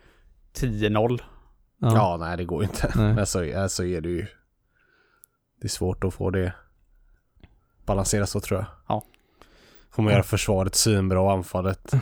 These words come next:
Speaker 3: Eller alltså
Speaker 1: <laughs> Ja, men fan orkar sitta och spela
Speaker 3: A I-försvaret
Speaker 1: fyrtiofem gånger två
Speaker 3: svinbra,
Speaker 1: då?
Speaker 3: A I-anfallet jättedåligt.
Speaker 1: Det är ingen som har orkat det.
Speaker 3: Nej, nej.
Speaker 2: Nej.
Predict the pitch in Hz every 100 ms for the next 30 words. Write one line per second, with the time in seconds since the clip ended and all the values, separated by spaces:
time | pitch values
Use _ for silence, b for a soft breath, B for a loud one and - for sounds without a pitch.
0 | - 110 107 104 101 92 b b b b
1 | b b b _ _ 110 113 - 151 127
2 | 107 123 110 104 101 107 110 104 104 -
3 | 123 104 95 95 101 101 95 92 90 95
4 | 95 95 - 98 95 85 - - - b
5 | b b b b - - 117 107 110 107
6 | 107 117 95 87 - - 156 - - -
7 | _ _ - 113 98